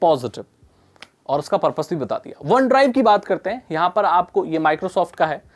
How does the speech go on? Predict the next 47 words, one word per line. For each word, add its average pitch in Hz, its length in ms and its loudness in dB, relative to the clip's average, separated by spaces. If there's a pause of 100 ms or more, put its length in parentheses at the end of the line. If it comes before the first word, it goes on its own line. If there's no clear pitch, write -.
(240)
और 160 180 2
इसमें 196 280 -4
पाँच 233 340 0
जीबी 190 320 0
आपको 196 460 0 (100)
जो 143 180 -4
है 202 160 -6
स्टोरेज 156 400 -2
मिलता 113 280 -8
है। - 180 -14
ध्यान 214 280 0
देंगे 285 200 2
जितने 202 300 2
भी 269 100 0
मैं 277 120 2
बता 208 220 2
रहा 196 100 2
हूँ 175 80 2
ना, 226 80 -6
इन 262 80 -6
सबको 226 220 -2
अपग्रेड 175 320 0
किया 170 160 -2
जा 131 160 -2
सकता 151 280 -4
है - 100 -4 (360)
पैसे 247 280 0
देकर, 120 240 -6
but 160 200 -12
हम 277 120 -10
यहाँ 233 140 -8
फ्री 156 180 -6
की 165 120 -8
बात 123 200 -8
कर - 100 -20
रहे - 120 -20
हैं। - 40 -20 (480)
OneDrive 254 360 4
की 254 80 0
बात 208 220 2
करें 214 200 0
तो 240 100 -2
यहाँ 185 400 2
पर 240 60 4
आपको 180 340 -2
मिलता 151 260 -4
है 202 60 0